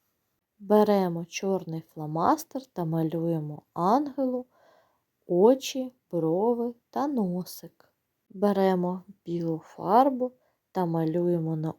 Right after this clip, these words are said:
одязі янгола сніжинки. Прикрашаємо його. Беремо червону фарбу та малюємо ротик.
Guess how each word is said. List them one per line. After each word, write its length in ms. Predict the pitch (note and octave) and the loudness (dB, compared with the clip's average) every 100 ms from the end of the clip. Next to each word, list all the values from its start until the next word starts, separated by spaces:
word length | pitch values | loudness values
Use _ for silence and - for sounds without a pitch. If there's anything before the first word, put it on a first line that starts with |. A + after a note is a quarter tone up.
| - | -8
одязі 540 | E3+ E3+ D3+ D3+ - - _ | -8 -6 -10 -10 -12 -14 _
янгола 680 | E3+ A3+ C#4+ C#4+ B3+ B3 A#3+ - _ _ _ _ | -2 0 0 -2 -2 -2 -4 -14 _ _ _ _
сніжинки. 1120 | - - G3+ B3+ C4 G3+ F#3 E3+ F3 - - _ _ _ - | -16 -8 -2 0 0 -2 0 -2 -4 -10 -20 _ _ _ -10
Прикрашаємо 1040 | E3 G3+ C4+ D4 D4 G3+ F#3 E3+ E3 E3 | -8 -6 -2 -2 -2 -4 -2 -2 -4 -6
його. 480 | E3+ E3+ - E3 E3 _ _ _ _ - | -6 -10 -14 -20 -20 _ _ _ _ -4
Беремо 420 | F#3 F3+ E3 E3 | 0 0 0 -2
червону 680 | E3 E3+ D#3 D3 D3 C#3+ D3 | -6 -8 -8 -8 -8 -8 -10
фарбу 640 | - D3+ F#3+ B3 C4 B3 | -12 -4 0 2 2 -2
та 220 | A#3+ - | -6 -8
малюємо 920 | D3+ D3+ C#3 D#3+ G#3+ A#3+ A#3+ A3+ A3 G#3+ | -6 -4 -6 -4 -2 0 -2 -6 -6 -4
ротик. 720 | G3 G3 F#3+ F#3+ F3+ - | -2 -2 -2 -4 -14 -16